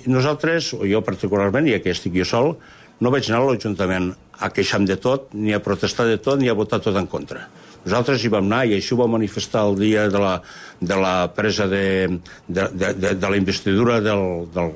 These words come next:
nostre alcalde, de Joan Pinyol, eh, que nosaltres no anàvem a l'oposició a fer una, una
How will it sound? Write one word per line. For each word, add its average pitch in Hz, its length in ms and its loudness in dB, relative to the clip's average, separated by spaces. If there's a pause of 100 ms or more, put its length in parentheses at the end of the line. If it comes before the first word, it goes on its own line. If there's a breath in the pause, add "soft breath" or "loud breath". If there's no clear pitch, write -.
nostre 98 320 -2
alcalde, 98 460 0
de 92 220 2
Joan 90 200 -2
Pinyol, 107 360 2 (400 loud breath)
eh, 104 360 -2
que 120 100 -2
nosaltres 127 380 0
no 120 140 2
anàvem 117 320 2
a 107 80 0
l'oposició 101 480 -2
a 120 80 -2
fer 123 100 2
una, 117 220 2 (180)
una 117 280 2